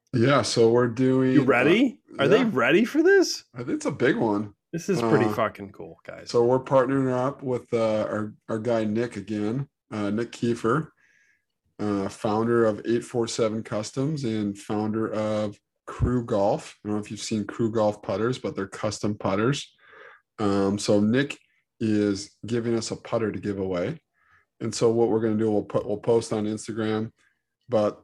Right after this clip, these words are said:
Speaker 1: um, to enter the giveaway, you have to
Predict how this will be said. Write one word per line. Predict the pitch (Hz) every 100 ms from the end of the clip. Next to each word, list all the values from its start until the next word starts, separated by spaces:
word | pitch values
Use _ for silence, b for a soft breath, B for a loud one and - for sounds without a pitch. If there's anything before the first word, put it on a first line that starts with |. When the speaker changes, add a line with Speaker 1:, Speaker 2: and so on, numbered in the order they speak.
| -
Speaker 1:
um, | 101 101 98 95 98 _ - - _
to | - 117 110 -
enter | 127 135 131
the | 110
giveaway, | 104 143 170 107 101 95 101 - - _ - - -
you | 110
have | 104 107 104 -
to | 107 101 98 98 101